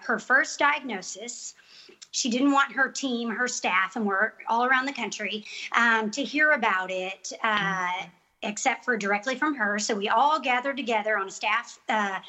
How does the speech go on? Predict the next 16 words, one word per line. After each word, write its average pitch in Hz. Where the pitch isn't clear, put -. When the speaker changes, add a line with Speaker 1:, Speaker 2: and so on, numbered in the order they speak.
Speaker 1:
uh, 190
Zoom 226
call, 214
if 196
you 214
will, 208
s-, 208
conference 254
call, 190
and, 220
um, 202
and 220
she 226
made 247
the 277
announcement, 190